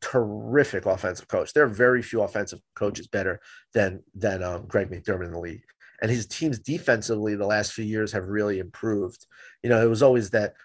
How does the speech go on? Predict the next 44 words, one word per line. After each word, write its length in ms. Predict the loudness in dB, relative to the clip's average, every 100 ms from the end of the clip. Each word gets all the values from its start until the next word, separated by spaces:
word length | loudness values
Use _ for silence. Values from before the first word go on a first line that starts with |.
| _
Creighton's 260 | 4 4 4
gonna 160 | -4
score, 380 | -4 0 6 6
but 100 | 6
you 140 | -2 -2
could, 200 | -4 -4
you 120 | -6
know, 160 | -6 -6
you 100 | -10
could 140 | -4 2
get 120 | 4
whatever 240 | 4 2
shot 240 | 4 4 4
you 80 |
want 220 | 0 -2 -2
against 300 | -4 -2 -2
them. 260 | -2 -4 _ _ _ 2
You 60 |
know, 60 | 4
they're 140 | 6
gonna 140 | 4 2
score, 260 | 2 4 4
but 100 | 2
then 120 | -2
you 100 | -2
could 120 | -6
just 180 | -6 -2
beat 160 | 0
them 100 | 0
down 220 | 0 0 -2
in 80 |
transition. 500 | -2 -2 0 -4 -6 -14 -20 0
They've 220 | 2 4
gotten 300 | 4 2 2
much 340 | -4 -4 -4 0
better 220 | 0 2
defensively 500 | -4 -2 -4 -2 -2
the 80 | 0
last 220 | -2 -4
few 140 | -6
years 320 | -4 -4 -4
to 100 | -6
where 160 | -4 -2
they're, 240 | 0 -2